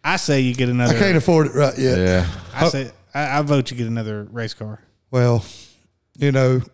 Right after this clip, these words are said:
Speaker 2: we just, we just finished our first year in business. You know, I didn't really get no big profits, you know, 'cause we bought trucks and tools and everything else like that. So I'm hoping this year it rolls around, I can actually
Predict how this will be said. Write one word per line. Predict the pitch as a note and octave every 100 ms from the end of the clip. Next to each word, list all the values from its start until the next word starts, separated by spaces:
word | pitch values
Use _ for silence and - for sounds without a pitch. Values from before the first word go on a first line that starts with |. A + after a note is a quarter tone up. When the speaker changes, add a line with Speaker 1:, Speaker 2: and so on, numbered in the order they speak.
| _ _ _ _ -
Speaker 2:
we | E3
just, | D3+ C3+ -
we | C3+ D#3
just | D3 -
finished | - C#3+ C3 -
our | B2+ B2
first | - C3 B2+
year | B2+ B2+
in | A#2
business. | B2 C3+ A#2+ A#2 A#2 - - _
You | - A2
know, | G#2+ A2+
I | A#2
didn't | A#2
really | A#2 A#2
get | A2 A#2 - - _ _ _ _ _ _ -
no | B2
big | A#2+ A#2
profits, | - C3 B2 A#2 - - - _ -
you | A#2
know, | G#2+ G#2+
'cause | B2 A2
we | A2
bought | A2 A2+ -
trucks | A#2 A#2+ A#2 A#2 G#2+
and | G#2+
tools | - A#2+ B2 B2 B2 B2 G2+
and | F2 - _ _ _ _ _ _ _ _ _ _ _ _ -
everything | C3+ C3+ B2+ C3+ C3
else | C3 B2
like | A2+ A2+ -
that. | B2 A#2+ A#2 _
So | - G#2 A2+
I'm | A2
hoping | A#2+ A2+ G#2+ A2
this | G#2+ B2+ A#2
year | A2+ A2
it | A2
rolls | A2+ A2+ G#2+
around, | A2 A2+ A2+ A2 F#2+ _ _ _ -
I | A2
can | A#2
actually | A2+ G#2 A2